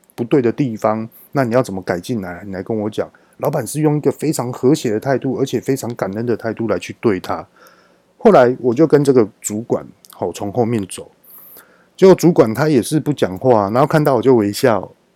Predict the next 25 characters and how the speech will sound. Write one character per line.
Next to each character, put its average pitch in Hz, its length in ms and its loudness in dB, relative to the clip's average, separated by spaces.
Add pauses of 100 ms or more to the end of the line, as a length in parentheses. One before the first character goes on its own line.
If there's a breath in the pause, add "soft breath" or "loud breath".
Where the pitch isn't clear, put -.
(140)
哦， 151 280 8
转 113 300 0
头 123 140 4
过 156 180 4
去 156 200 2
马 127 240 2
上 156 180 2
变 139 260 6
脸， 95 160 -4 (180)
哇 151 220 -2
塞， 160 480 2
这 156 160 4 (180)
也 123 180 4
太 160 260 4
深 151 320 6
奥 139 260 4
了 107 80 4
吧！ 92 320 0
做 165 220 6
人 127 160 4
做 143 220 6
得 127 60 8
这 160 120 0
么 123 180 0
假。 - 240 -6